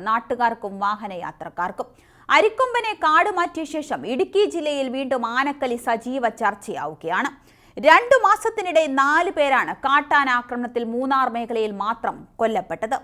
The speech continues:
സംസ്ഥാനത്ത് ഏറ്റവും കൂടുതൽ ജനവാസമുള്ള ഗ്രാമീണ മേഖലയാണ് മൂന്നാർ. നാലു വശത്തും തേയിലത്തോട്ടവും ഇതിനിടയിൽ നിരവധിയായ വനമേഖലകളും ഉൾപ്പെടുന്ന അതീവ പരിസ്ഥിതി ലോല മേഖല. ഇവിടെ പതിറ്റാണ്ടുകളായി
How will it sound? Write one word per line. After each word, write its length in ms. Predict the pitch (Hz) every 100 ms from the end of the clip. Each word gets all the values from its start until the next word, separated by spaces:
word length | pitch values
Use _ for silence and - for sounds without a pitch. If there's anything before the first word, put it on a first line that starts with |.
| _ _ _ _ -
സംസ്ഥാനത്ത് 520 | 381 453 539 523 494 466 466
ഏറ്റവും 360 | 480 494 494 415
കൂടുതൽ 260 | 403 370 311 285
ജനവാസമുള്ള 720 | 311 330 349 392 392 311 294 277
ഗ്രാമീണ 480 | 277 285 311 320 285
മേഖലയാണ് 580 | 262 262 294 233 226 147 160 180
മൂന്നാർ. 280 | 190 202 - _ _ _ 226 285
നാലു 280 | 320 427 453
വശത്തും 440 | 339 339 349 294 269 -
തേയിലത്തോട്ടവും 800 | 269 294 302 302 285 285 254 233 - 233
ഇതിനിടയിൽ 440 | 277 269 269 254 247
നിരവധിയായ 600 | 254 277 285 262 254 240 226 226
വനമേഖലകളും 760 | 233 254 254 254 262 247 233 226
ഉൾപ്പെടുന്ന 400 | 220 233 220 - - 214
അതീവ 340 | 254 262 269 247 240
പരിസ്ഥിതി 480 | 226 247 269 240 214
ലോല 180 | 202 170 147
മേഖല. 260 | 170 214 247 - _ _ _ - 277
ഇവിടെ 220 | 330 480 466
പതിറ്റാണ്ടുകളായി 840 | 339 330 403 466 453 415 359 320